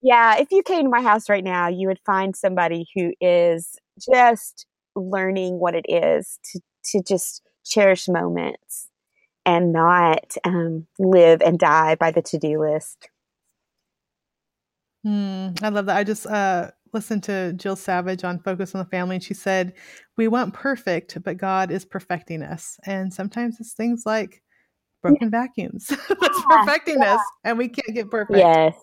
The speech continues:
Speaker 1: it's so true.
Speaker 2: Okay. Yeah. Okay, I have a couple
Speaker 1: Okay.
Speaker 2: questions. We're just gonna do some rapid fire questions to wrap it up. So what book are you currently reading?
Speaker 1: Ooh, I just finished reading People by Anne Bogle. It is so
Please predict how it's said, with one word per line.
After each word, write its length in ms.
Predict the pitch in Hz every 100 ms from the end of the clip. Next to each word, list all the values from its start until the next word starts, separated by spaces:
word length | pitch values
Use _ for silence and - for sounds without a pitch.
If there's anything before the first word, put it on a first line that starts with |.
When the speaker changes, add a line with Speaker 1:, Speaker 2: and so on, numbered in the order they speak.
| -
Speaker 1:
it's 200 | 220 -
so 80 | 349 349 - -
true. 280 | 554 427 330 - 240
Speaker 2:
Okay. 280 | 240 226 - 202 _ _ - - _ _ _ _ _ _ _ _ _ _
Yeah. 180 | 214 180 -
Okay, 300 | 226 233 247
I 20 |
have 200 | 208 208
a 60 | 214
couple 240 | 233 302
Speaker 1:
Okay. 60 | 320
Speaker 2:
questions. 420 | 262 247 285 254
We're 60 | 220
just 180 | 208 -
gonna 140 | 214
do 80 | 208
some 260 | 214 196
rapid 380 | 190 190 214 202 -
fire 360 | 196 196 190 190 _
questions 460 | - 190 - 294 -
to 80 | 202
wrap 240 | 190 185
it 80 | 185
up. 200 | 185 -
So 200 | - 214
what 280 | 208 262 214
book 160 | 233 233
are 80 | 202
you 140 | 196
currently 380 | - 202 190 185
reading? 200 | 262 277
Speaker 1:
Ooh, 160 | 214 180 - - -
I 340 | 220 220 226 202
just 380 | - 233 277 -
finished 420 | 302 254 233 -
reading 440 | 196 214 208 247 208
People 680 | - 196 - 226 233 277 320 _ -
by 560 | 190 202 196 190 190 -
Anne 300 | 190 185 202
Bogle. 640 | 190 180 180 208 233 349 349 _ _ _ _ _ -
It 100 | 220
is 140 | 226
so 140 | -